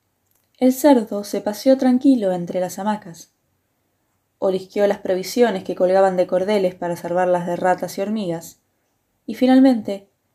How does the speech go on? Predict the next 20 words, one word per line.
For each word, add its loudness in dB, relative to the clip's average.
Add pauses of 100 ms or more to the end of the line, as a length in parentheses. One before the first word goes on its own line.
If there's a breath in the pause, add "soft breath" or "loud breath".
(160)
asomó 2
la 4
nariz 0
en -6
la -4
carpa 0
del 2
profesor -6
Ludovic 0
Leblanc, -6 (440)
quien -10
estuvo 0
a 0
punto 4
de -2
sufrir -8
un -6
infarto -2
del 0
susto. -16